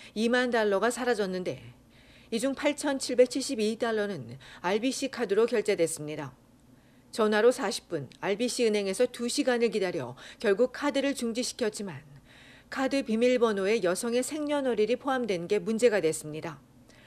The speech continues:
알비씨는 탭으로 쓴 사백칠십 달러는 보상해줬지만,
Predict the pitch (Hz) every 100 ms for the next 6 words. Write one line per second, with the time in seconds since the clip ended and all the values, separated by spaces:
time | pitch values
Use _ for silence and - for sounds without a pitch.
0 | - 185 202 240 226 226 226 120 - -
1 | 269 262 247 - 254 247 175 240 240 262
2 | - 240 - 190 180 214 220 233 247 226
3 | 220 196 185 196 147 -